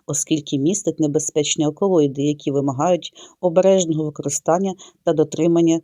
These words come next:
дозування під, під наглядом лікаря. Крім того, він є агресивним інвазивним бур'яном, який витісняє інші рослини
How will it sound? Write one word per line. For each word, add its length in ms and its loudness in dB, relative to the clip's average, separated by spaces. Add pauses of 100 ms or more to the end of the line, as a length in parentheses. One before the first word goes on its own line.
(120)
дозування 600 0
під, 180 -10 (320)
під 180 -2
наглядом 480 0
лікаря. 380 -4 (280)
Крім 260 0
того, 520 -2 (460)
він 300 -2
є 260 2
агресивним 840 -2
інвазивним 680 0
бур'яном, 580 -2 (220)
який 300 -4
витісняє 680 -4
інші 480 -4
рослини 560 -8